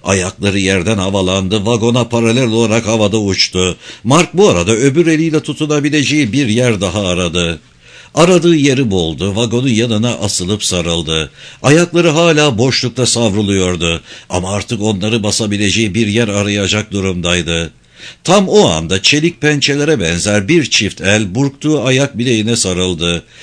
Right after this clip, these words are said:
İri bir vücudun bütün ağırlığı oraya yüklendi ve Mark'ı aşağı çekmeye başladı.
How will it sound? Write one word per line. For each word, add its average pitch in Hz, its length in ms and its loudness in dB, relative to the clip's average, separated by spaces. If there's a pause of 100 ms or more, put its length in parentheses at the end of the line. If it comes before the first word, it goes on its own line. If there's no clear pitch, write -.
(220)
İri 175 260 4
bir 180 140 4
vücudun 147 640 0
bütün 151 240 -2
ağırlığı 135 460 0
oraya 117 300 0
yüklendi 101 640 0
ve 123 80 2
Mark'ı 131 460 0
aşağı 117 400 0
çekmeye 98 500 -2
başladı. 87 640 -4